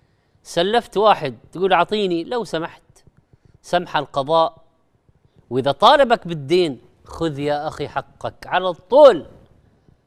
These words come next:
من غير لجلجة ولا مطمطة. الله يحب السماحة، الله يحب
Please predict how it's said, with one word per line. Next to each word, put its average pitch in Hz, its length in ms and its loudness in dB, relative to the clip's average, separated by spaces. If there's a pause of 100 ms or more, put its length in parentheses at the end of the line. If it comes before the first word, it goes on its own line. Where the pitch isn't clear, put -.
(480)
من 190 200 -2
غير 208 320 2
لجلجة 160 800 -2
ولا 185 320 0
مطمطة. 160 800 -4 (2500)
الله 254 200 4
يحب 240 280 -2
السماحة، 135 640 -8 (1800)
الله 185 440 0
يحب 170 600 -6